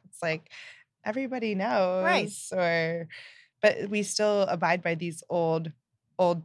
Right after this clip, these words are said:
Speaker 1: even traditions. So just take that tradition that is still there, and, and we don't even know that it's, it's there. It's just there, right? It's just, this is just what we do.
Speaker 2: Yeah.
Speaker 1: And
Speaker 2: It's just conditioning.
Speaker 1: it's conditioned, and our minds are conditioned the same way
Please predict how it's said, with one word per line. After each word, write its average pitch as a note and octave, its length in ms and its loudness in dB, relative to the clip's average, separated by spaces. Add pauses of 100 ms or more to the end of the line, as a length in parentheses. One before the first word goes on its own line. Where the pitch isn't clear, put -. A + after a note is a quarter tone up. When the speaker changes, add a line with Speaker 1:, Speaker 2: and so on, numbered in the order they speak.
Speaker 1:
even D4 240 4
traditions. F3+ 720 4
So G#3 180 4
just A3 260 -2
take A#3+ 180 -4
that A3 220 4
tradition G3 520 -2
that F3+ 120 4
is D#3 140 -2
still G3 300 4
there, F3+ 340 2
and, E3+ 240 -4
and A3+ 160 2
we C4 100 2
don't A#3 300 4 (340)
even F3 640 0 (600)
know F#3+ 400 4
that D#3+ 140 2
it's, - 540 -6 (200)
it's D#3+ 160 -8
there. C#3 240 0
It's D3+ 160 -6
just A3 200 -2
there, - 360 4
right? D#3+ 160 2
It's G#3 160 -6
just, - 180 -4
this - 160 4
is F#4 140 2
just G#3 220 0
what D3 140 0
we C4+ 140 -2
do. - 420 0 (280)
Speaker 2:
Yeah. F3 100 -4 (100)
Speaker 1:
And A#3+ 260 4
Speaker 2:
It's - 100 -8
just - 280 -4
conditioning. G#3+ 640 -4 (100)
Speaker 1:
it's C4+ 240 0
conditioned, C#4 500 2
and F#3 100 4
our F3+ 140 4
minds G3+ 320 2
are A#3 80 0
conditioned F3 480 -4
the D#3+ 40 -4
same D#3 280 -4
way F#3+ 420 0